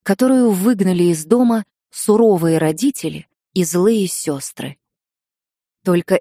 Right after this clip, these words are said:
этого никому не понять. Все спешат по своим делам. Всюду дети.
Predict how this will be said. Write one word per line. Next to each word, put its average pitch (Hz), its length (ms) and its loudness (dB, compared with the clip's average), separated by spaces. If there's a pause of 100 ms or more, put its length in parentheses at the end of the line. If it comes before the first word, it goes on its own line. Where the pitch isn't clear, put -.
этого 226 420 0
никому 202 500 0
не 233 160 0
понять. 185 640 -2 (600)
Все - 280 -6
спешат - 580 -6
по 180 100 -8
своим 165 540 -2
делам. 143 460 -6 (760)
Всюду 285 500 0
дети. 165 600 -4